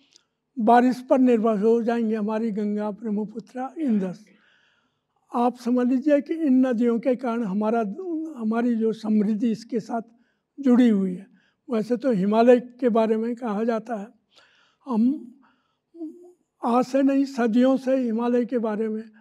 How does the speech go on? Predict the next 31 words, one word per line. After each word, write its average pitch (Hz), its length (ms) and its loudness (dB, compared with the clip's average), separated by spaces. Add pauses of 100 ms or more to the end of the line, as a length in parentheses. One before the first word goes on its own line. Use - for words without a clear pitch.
(480)
जैसे 220 380 0 (420)
गीता 226 300 2
में 208 180 2
भी 220 120 -2
कहा, 269 360 -6
लिखा 220 360 -2
गया 220 240 2
है 202 260 -6 (520)
कि 240 100 -2
स्थावराणम 233 800 0
हिमालय, 196 540 -2
कृष्ण 233 420 -10 (880)
अर्जुन 220 360 2
से 220 220 -2
कहते 220 340 -6
हैं 220 220 -2
कि 240 140 -10
स्थिर 294 320 -6
वस्तुओं 240 460 -4
में 240 180 -4
मैं 226 240 -4 (500)
हिमालय 226 420 6
हूँ। 170 260 -6 (340)
इसी 269 240 -2
प्रकार 254 380 -2
महाकवि 226 580 -2
कालिदास 208 540 -4
ने 247 120 -10
कहा 220 260 -10
था 226 200 -14
कि 233 140 -20